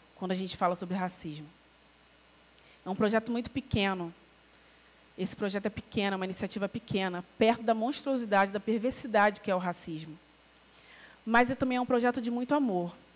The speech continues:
de muita esperança, de muita dedicação. Não é fácil mudar o comportamento, o pensamento das pessoas.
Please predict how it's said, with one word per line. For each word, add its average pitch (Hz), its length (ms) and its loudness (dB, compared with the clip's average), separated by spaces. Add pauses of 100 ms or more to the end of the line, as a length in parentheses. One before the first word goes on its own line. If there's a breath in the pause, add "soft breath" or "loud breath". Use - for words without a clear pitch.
(120)
de 190 80 -8
muita 214 220 0
esperança, 220 680 0 (640)
de 202 80 -4
muita 208 200 4
dedicação. 190 760 0 (840 loud breath)
Não 226 100 0
é 311 80 4
fácil 180 560 6
mudar 175 480 6 (220 loud breath)
o 190 60 -12
comportamento, 185 800 0
o 175 40 -14
pensamento 196 600 -2
das 208 180 0
pessoas. 175 640 -2